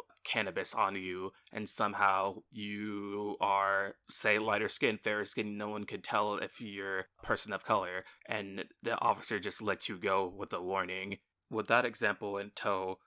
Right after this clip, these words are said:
let's get to a similar example. Say you are a person of color and you're darker skin.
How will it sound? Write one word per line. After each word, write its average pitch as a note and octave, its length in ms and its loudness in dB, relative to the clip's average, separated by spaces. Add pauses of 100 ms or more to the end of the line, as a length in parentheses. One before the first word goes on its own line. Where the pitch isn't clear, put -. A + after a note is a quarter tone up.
(200)
let's G#2+ 280 -2
get G#2 200 -4
to G2+ 280 -4
a A2 60 -8
similar G#2+ 300 -2
example. F#2+ 400 -6
Say A2+ 260 0
you G#2+ 300 -4
are G#2 180 4
a G2 60 0
person G#2 280 -6
of F#2 80 -6
color G2+ 480 -2
and G2+ 160 -2
you're G2 420 -4
darker G2 440 0
skin. F#2+ 520 0